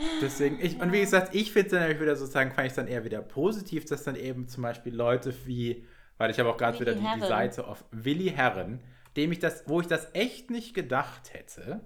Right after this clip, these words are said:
Speaker 1: weil ich den ja
Speaker 2: Ja.
Speaker 1: zum Beispiel in, bei Temptation Island ganz schrecklich fand.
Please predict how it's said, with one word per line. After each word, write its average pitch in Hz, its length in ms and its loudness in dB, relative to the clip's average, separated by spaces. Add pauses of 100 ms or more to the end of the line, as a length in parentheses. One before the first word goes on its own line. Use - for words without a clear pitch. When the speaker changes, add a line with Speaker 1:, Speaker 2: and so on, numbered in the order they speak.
(280)
Speaker 1:
weil 143 140 6
ich 151 60 2
den 156 160 -2
ja 151 100 2
Speaker 2:
Ja. - 60 -6
Speaker 1:
zum 139 100 -2
Beispiel 147 480 0
in, 135 300 -4
bei 131 120 2
Temptation 139 680 -4
Island 135 460 -4
ganz 135 280 0
schrecklich 101 480 -6
fand. 160 440 -10